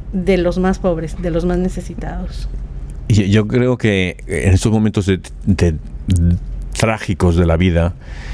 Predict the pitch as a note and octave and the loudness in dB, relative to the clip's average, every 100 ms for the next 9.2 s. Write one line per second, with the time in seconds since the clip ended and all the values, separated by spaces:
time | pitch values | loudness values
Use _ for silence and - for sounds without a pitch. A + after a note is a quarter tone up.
0 | - - - G2 - G#2+ G2 F#2+ G2+ G2 | -8 -8 0 0 2 2 4 4 4 4
1 | G2 F#2 - A#2+ G2+ - A#2 G#2 - - | 2 0 -2 0 0 0 0 0 -8 -6
2 | - A2 G#2 A2 - - - A#2+ G#2 F2 | 0 0 2 0 0 -2 0 0 2 0
3 | - F2+ - - F2+ E2+ - - - - | 2 2 2 0 0 -2 -4 -10 -14 -14
4 | - F2+ F#2 F#2 - A2+ B2 A2+ - G#2+ | -2 0 2 0 0 2 0 0 0 0
5 | B2+ B2 B2 - - - - E2+ D2 G#2 | 0 -4 -6 -8 -12 -4 2 2 2 2
6 | G#2+ G#2+ G2+ G2+ G#2 G#2 G2+ G2+ F2+ G#2 | 2 2 2 4 4 2 2 0 0 0
7 | A#2+ B2 - F2 - G2 G2 F2+ F#2 F#2+ | 0 0 0 0 2 2 2 2 2 2
8 | F2 - - F2+ F#2 G2 G2+ A2 - G2 | 0 -6 0 2 4 2 2 -2 0 0
9 | F2+ | 2